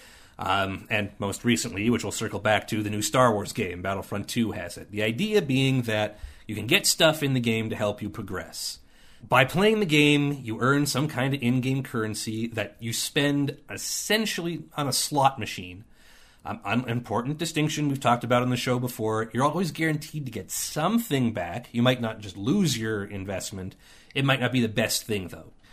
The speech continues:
Um, so I play a Final Fantasy game on my phone,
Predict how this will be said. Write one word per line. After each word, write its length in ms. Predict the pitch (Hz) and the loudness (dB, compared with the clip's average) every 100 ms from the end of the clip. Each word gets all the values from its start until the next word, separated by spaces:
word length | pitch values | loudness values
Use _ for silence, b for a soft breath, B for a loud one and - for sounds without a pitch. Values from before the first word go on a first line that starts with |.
| b | b
Um, 320 | - 107 104 113 | 0 2 2 2
so 160 | 143 | 6
I 80 | 135 | 6
play 220 | 143 147 | 6 2
a 60 | 135 | 2
Final 260 | 139 131 | 2 2
Fantasy 400 | 117 127 113 - 107 | 2 2 2 0 -2
game 260 | 107 98 | -2 -2
on 80 | 95 | -2
my 140 | 98 | -4
phone, 400 | 92 104 90 85 | -4 -6 -8 -14